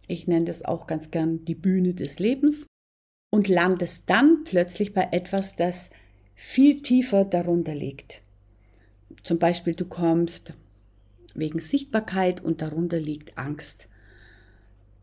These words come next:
Du kommst wegen Geld und darunter liegt vielleicht Scham. Du kommst wegen deinem Business und darunter liegt einfach ein alter Schutz, der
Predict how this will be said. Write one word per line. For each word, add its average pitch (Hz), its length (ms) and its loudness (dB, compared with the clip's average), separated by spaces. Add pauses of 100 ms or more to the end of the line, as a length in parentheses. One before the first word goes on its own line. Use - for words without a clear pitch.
(200)
Du 190 380 4
kommst 185 440 0
wegen 170 240 2
Geld 226 360 6
und 180 240 0
darunter 165 340 0
liegt 165 540 -6 (160)
vielleicht 143 760 -4 (160)
Scham. 135 560 -4 (600)
Du 220 100 2
kommst 226 420 4
wegen 202 280 4
deinem 156 400 0
Business 302 640 4 (400)
und 196 220 4
darunter 190 480 2
liegt 196 480 -2
einfach 190 500 0
ein 160 300 -4
alter 165 360 -2
Schutz, - 540 0 (640)
der 180 420 4